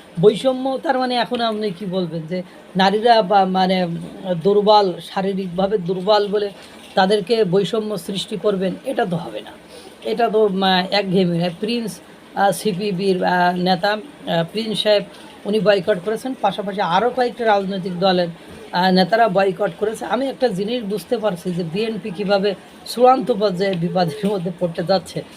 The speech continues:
কারণ জনগণের ভোটই কিন্তু দরকার, নির্বাচনে পাশ করতে হলে জনগণের ভোট দরকার। আর একটা, উম,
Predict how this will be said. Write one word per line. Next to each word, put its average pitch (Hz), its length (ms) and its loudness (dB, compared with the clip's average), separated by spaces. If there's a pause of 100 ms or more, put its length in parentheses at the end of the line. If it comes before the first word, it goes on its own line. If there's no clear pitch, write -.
(360)
কারণ 185 180 2
জনগণের 202 520 2
ভোটই 208 340 2
কিন্তু 208 280 -8
দরকার, 170 460 0 (140)
নির্বাচনে 185 480 -2
পাশ 175 240 -2
করতে 190 260 -6
হলে 202 120 0
জনগণের 175 480 -2
ভোট 180 200 2
দরকার। 165 400 0 (520)
আর 277 180 4
একটা, 277 240 4
উম, 254 240 0